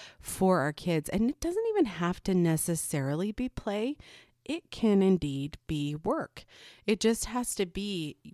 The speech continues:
both sides of your body operating at the same time that your brain is operating. Play is just really nice, especially when your kids don't make very good decisions,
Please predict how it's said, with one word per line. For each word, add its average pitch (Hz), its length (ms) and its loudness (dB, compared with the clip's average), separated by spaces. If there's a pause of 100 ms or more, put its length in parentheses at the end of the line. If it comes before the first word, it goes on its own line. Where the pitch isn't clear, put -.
both 190 300 -2
sides 190 340 -6
of 170 120 -8
your 170 120 -4
body 170 560 -6
operating 160 580 -4
at 143 80 -8
the 156 80 -14
same 160 380 -4
time 151 340 -6
that 143 140 -6
your - 160 -16
brain 190 320 0
is 147 140 -4
operating. - 640 -12 (560)
Play 302 340 2
is 208 160 0
just 175 300 -6
really 175 240 0
nice, 156 440 0 (100)
especially 180 540 -2
when 165 160 2
your 151 100 0
kids 156 340 -6
don't 147 200 -2
make 139 200 -6
very 143 240 -4
good 147 160 -6
decisions, 165 960 -6